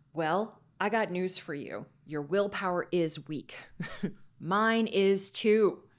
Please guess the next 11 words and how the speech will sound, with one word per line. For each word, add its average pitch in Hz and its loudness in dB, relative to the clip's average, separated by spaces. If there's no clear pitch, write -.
And 208 0
I 226 2
say 294 0
this 202 0
as 190 -2
a 190 -4
person 196 -4
who 175 0
fourteen 214 -2
years 214 -4
ago 151 -6